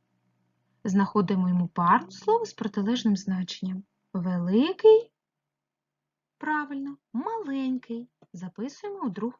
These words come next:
колоночку. Наступне слово — просторий. Маємо багато місця, просторно нам. Яке буде слово протилежне за значенням?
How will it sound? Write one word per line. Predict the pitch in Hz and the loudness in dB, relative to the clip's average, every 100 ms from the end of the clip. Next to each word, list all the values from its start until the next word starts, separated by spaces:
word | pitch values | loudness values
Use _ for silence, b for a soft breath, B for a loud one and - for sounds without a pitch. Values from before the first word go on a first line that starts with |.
| _ | _
колоночку. | 202 180 185 180 - - 190 - _ _ _ _ _ _ _ _ _ _ _ _ _ _ _ _ _ _ _ _ _ _ _ _ _ _ _ _ _ _ _ _ _ _ _ _ _ _ _ _ _ _ _ _ _ _ - | -12 -8 -8 -8 -10 -16 -16 -18 _ _ _ _ _ _ _ _ _ _ _ _ _ _ _ _ _ _ _ _ _ _ _ _ _ _ _ _ _ _ _ _ _ _ _ _ _ _ _ _ _ _ _ _ _ _ -4
Наступне | 202 - 311 403 453 | -2 -2 -2 0 0
слово — | - 262 226 220 - | 0 2 2 -2 -4
просторий. | 220 247 233 - - 247 247 226 190 165 175 - | 0 2 0 -4 0 4 4 4 2 -2 -8 -4
Маємо | 208 202 196 196 | 0 2 2 0
багато | 180 196 233 392 - | 0 -2 -2 -4 0
місця, | 285 233 226 233 220 202 - - 175 | 4 6 6 4 4 0 -10 -10 -10
просторно | - 220 208 - - 190 240 240 202 180 | -4 -2 -4 -8 -10 -2 0 0 -2 -4
нам. | 170 165 180 B B B B | -6 -8 -12 B B B B
Яке | 196 190 214 | -4 -2 -2
буде | 190 202 | -2 -4
слово | 196 - 226 285 320 | -6 -4 -4 -2 -4
протилежне | - 226 240 240 262 247 196 196 190 | -6 -4 -2 -2 0 0 -2 -2 -4
за | 202 | -4
значенням? | 185 196 180 165 - 170 165 180 | -6 -4 -4 -8 -10 -10 -10 -14